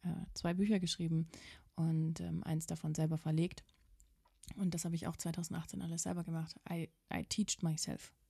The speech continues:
okay? Im smartesten Falle nimmst du eine Abkürzung und lernst von jemandem, der dir mehrere Dinge gleichzeitig beibringen kann,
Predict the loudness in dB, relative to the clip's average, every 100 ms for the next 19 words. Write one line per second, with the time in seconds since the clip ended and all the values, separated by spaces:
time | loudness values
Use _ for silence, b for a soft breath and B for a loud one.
0 | _ -4 -2 -2 B B B B B B
1 | B B -20 _ 0 2 4 4 4 2
2 | 0 -2 -2 0 0 -2 -2 -2 0 2
3 | 2 0 0 0 2 2 2 2 2 2
4 | 0 -2 0 2 2 2 0 0 2 4
5 | 4 4 2 2 2 2 4 0 2 2
6 | 2 4 4 4 6 6 8 8 8 4